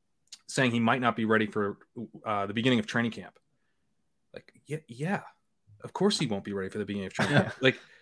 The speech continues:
Speaker 2: Yeah.
Speaker 1: mid-, like, two weeks ago, Joe Douglas was saying that he might not be ready for week one. So, like,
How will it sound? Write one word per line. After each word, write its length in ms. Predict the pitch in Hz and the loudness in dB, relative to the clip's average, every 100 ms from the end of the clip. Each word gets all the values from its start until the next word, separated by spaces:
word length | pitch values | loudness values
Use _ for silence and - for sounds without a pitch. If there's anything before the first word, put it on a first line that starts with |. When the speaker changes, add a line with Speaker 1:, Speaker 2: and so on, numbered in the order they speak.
| - - | -4 2
Speaker 2:
Yeah. 160 | 143 - | 2 6
Speaker 1:
mid-, 300 | 151 175 175 - - 147 160 - 151 - | 10 10 8 -8 -2 -2 0 -2 0 4
like, 160 | 151 | 4
two 160 | - 214 | 10 10
weeks 240 | 202 240 | 12 8
ago, 480 | 220 147 135 151 - _ _ _ _ | 8 10 10 8 4 _ _ _ _
Joe 180 | - 170 | 6 8
Douglas 340 | 156 196 214 151 | 10 10 10 6
was 120 | 135 | 4
saying 240 | 147 143 | 6 6
that 120 | 135 | 4
he 120 | 131 143 | 2 6
might 160 | 147 | 6
not 140 | 147 143 | 6 6
be 80 | |
ready 140 | 139 143 | 6 6
for 160 | 143 | 4
week 180 | 135 143 | 0 0
one. 360 | 113 147 127 - _ _ _ _ _ _ | 2 2 2 -4 _ _ _ _ _ _
So, 200 | - 143 | 4 8
like, 400 | 139 131 - - | 8 6 2 -18